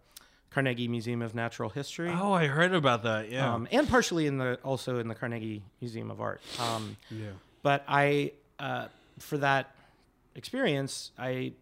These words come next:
Speaker 1: played a character called the Explorer, and basically they just said, you know, "Yeah, if you could grow a beard, we feel
Speaker 2: <laughs>
Speaker 1: like that would really work for the character."
Speaker 2: Yeah.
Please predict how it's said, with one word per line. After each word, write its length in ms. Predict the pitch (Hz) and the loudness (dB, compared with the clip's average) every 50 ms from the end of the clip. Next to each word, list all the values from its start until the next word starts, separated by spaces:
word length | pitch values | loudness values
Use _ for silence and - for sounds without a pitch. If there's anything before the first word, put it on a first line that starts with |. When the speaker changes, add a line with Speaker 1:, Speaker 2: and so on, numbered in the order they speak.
| _ _ _ _ | _ _ _ _
Speaker 1:
played 380 | - - - 131 127 123 127 120 | -14 -8 -4 -2 -2 -2 -2 -4
a 60 | - | -8
character 400 | - - - 123 123 117 - 123 | -10 -6 -4 -4 -4 -4 -6 -10
called 360 | 120 - - 123 117 113 104 101 | -12 -8 -4 -2 -2 -2 -4 -6
the 120 | 113 113 | -6 -6
Explorer, 720 | 110 110 - - - - 156 180 190 143 135 123 123 123 - _ - - - - - - - - - - _ - | -6 -6 -8 -12 -12 -8 -4 -2 -2 0 0 -2 -4 -6 -10 _ -20 -20 -20 -20 -20 -20 -20 -20 -20 -20 _ -2
and 600 | 135 131 123 123 123 123 120 117 120 117 113 - - - - _ _ | 0 0 2 2 2 0 0 0 -2 -4 -6 -8 -12 -14 -16 _ _
basically 440 | - 208 196 185 - 156 - 147 139 | 6 6 6 6 2 -2 -2 -4 -2
they 140 | 120 131 127 | -2 -2 -4
just 200 | 110 120 120 - | -4 -6 -6 -4
said, 300 | - 127 120 117 110 113 117 | -2 0 0 -2 -2 -6 -8
you 80 | 131 | -6
know, 160 | 120 110 110 | -6 -4 -4
"Yeah, 260 | 110 110 113 113 110 113 | -4 -4 -4 -4 -4 -6
if 140 | 113 - - | -6 -8 -10
you 80 | 120 | -10
could 160 | - - 120 104 | -10 -10 -10 -8
grow 220 | - 120 113 110 | -6 -6 -4 -6
a 40 | 107 | -6
beard, 440 | 107 117 117 113 113 113 107 110 - _ _ - - - | -4 -4 -4 -2 -4 -4 -6 -12 -18 _ _ -20 -12 -6
we 120 | 123 131 | -4 -4
feel 140 | - 127 120 | -2 -2 -2
Speaker 2:
<laughs> 80 | 110 110 | -4 -4
Speaker 1:
like 80 | 104 | -4
that 140 | - 107 107 | -4 -6 -4
would 100 | 107 110 | -4 -6
really 200 | 110 110 113 110 | -6 -6 -6 -6
work 200 | 110 113 113 110 | -6 -6 -8 -8
for 100 | - - | -8 -8
the 80 | 107 110 | -8 -6
character." 580 | - 120 113 113 113 110 - 117 113 113 101 - - - 110 | -4 -4 -2 -2 -4 -4 -6 -6 -6 -6 -8 -10 -14 -14 -10
Speaker 2:
Yeah. 380 | 104 104 104 101 101 98 92 | -6 -4 -4 -4 -4 -4 -6